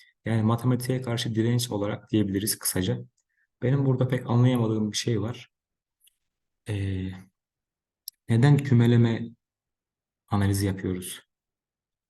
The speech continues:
Yani kümeleme analizinin tam olarak ne olduğunu da bilmiyorum ama yani ortaokul öğrencilerinin matematiğe ve matematik öğretmenine karşı algılarını inceleyip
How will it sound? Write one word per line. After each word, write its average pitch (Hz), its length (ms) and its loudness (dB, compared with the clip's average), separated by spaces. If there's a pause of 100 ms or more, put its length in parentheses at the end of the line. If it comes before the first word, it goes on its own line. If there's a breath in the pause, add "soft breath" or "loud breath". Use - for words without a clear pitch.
(160)
Yani 101 160 -2
kümeleme 120 400 4
analizinin 123 460 6
tam 123 180 0
olarak 120 300 0
ne 113 100 -2
olduğunu 113 320 -2
da 104 120 -4
bilmiyorum 110 400 -2
ama 117 260 -6 (600 soft breath)
yani 104 300 -4
ortaokul 117 400 0
öğrencilerinin 113 720 2
matematiğe 110 640 -2
ve 104 120 -6
matematik 110 440 -6
öğretmenine 107 520 -2
karşı 101 520 -8 (440 loud breath)
algılarını 107 580 2
inceleyip 104 600 -2